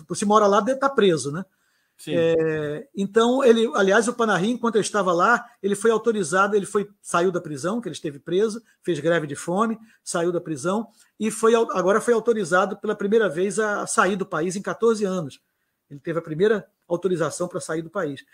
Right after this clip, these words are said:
Speaker 1: Até
Speaker 2: E ele
Speaker 1: então,
Speaker 2: saiu
Speaker 1: eu
Speaker 2: e não vai voltar mais?
Speaker 1: Não sei, não sei nem pra onde é que ele foi. Eu sei que ele foi autorizado a sair, não sei se, se
Speaker 2: Quer dizer que ele,
Speaker 1: efetivamente saiu.
Speaker 2: esse cineasta tá preso?
Speaker 1: Quem, o
Speaker 2: Quer dizer,
Speaker 1: Panahi?
Speaker 2: não tá
Speaker 1: Não,
Speaker 2: agora,
Speaker 1: ele
Speaker 2: mas
Speaker 1: saiu.
Speaker 2: ficou preso ali.
Speaker 1: Ficou preso.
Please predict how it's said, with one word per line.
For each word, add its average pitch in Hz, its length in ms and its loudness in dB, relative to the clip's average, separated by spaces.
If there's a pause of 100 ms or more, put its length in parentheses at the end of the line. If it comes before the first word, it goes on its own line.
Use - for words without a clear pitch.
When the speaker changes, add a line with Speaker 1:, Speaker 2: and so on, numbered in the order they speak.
(240)
Speaker 1:
Até 160 220 -6
Speaker 2:
E 156 60 2
ele 180 80 8
Speaker 1:
então, 180 140 2
Speaker 2:
saiu 190 340 6
Speaker 1:
eu 196 60 0
Speaker 2:
e - 20 0
não 165 140 -2
vai 160 120 4
voltar 156 320 0
mais? 202 300 -8 (180)
Speaker 1:
Não 175 140 -2
sei, 143 380 -2
não 151 100 -12
sei 165 160 -6
nem 175 100 -4
pra 180 100 -8
onde 170 100 -4
é 170 40 -4
que 185 80 -12
ele 175 80 -6
foi. 127 280 -10 (520)
Eu 135 80 -16
sei 156 140 -6
que 196 80 -2
ele 190 100 0
foi 202 140 2
autorizado 180 460 2
a 180 40 0
sair, 175 280 2
não 175 120 0
sei 208 160 0
se, 214 160 0 (360)
se - 160 -2
Speaker 2:
Quer 196 60 4
dizer 196 200 2
que 240 100 2
ele, 240 120 4
Speaker 1:
efetivamente 180 400 0
saiu. 151 340 -2 (400)
Speaker 2:
esse 214 300 2
cineasta 190 480 -2
tá 220 120 -2
preso? 151 500 0 (880)
Speaker 1:
Quem, 185 160 4
o 156 60 0
Speaker 2:
Quer - 60 0
dizer, 165 100 4
Speaker 1:
Panahi? 160 160 0
Speaker 2:
não 262 60 2
tá 180 200 6
Speaker 1:
Não, 208 60 6
Speaker 2:
agora, 185 260 6
Speaker 1:
ele 214 60 -2
Speaker 2:
mas 208 200 -2
Speaker 1:
saiu. 196 180 2
Speaker 2:
ficou 202 160 2
preso 185 340 -2
ali. 160 160 -10
Speaker 1:
Ficou 190 260 2
preso. 196 440 6